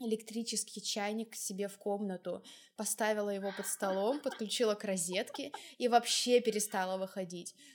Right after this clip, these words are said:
Вот, ну, то есть я не то, что с друзьями не гуляла, я даже с отцом <laughs> не виделась, который тогда уже жил отдельно от нас, вот, и очень сильно с ним ругалась по этому поводу.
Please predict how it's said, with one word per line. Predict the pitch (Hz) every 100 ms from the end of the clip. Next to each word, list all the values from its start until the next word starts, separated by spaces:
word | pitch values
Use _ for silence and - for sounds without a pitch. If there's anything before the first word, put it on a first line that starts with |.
| _
Вот, | 190 190
ну, | 240
то | 269
есть | 277 262
я | 269
не | 254
то, | 330
что | -
с | 262
друзьями | 262 226 226 208
не | 196
гуляла, | 208 202 180 202
я | 196 202 214 233 233 214 -
даже | 208 220 214
с | 208
отцом | 196 - 233 277
<laughs> |
не | 240
виделась, | 220 240 220 196 196
который | - 202 214
тогда | 196 214 233
уже | 208 190 190 - - -
жил | 208 196 220 208
отдельно | - 180 254 302 277
от | 226
нас, | 220 196 190 -
вот, | 202 190 196 -
и | - 170 190
очень | 208 214 214
сильно | - 220 208 196
с | -
ним | 190 190
ругалась | 208 208 - -
по | -
этому | - 190
поводу. | 190 240 330 262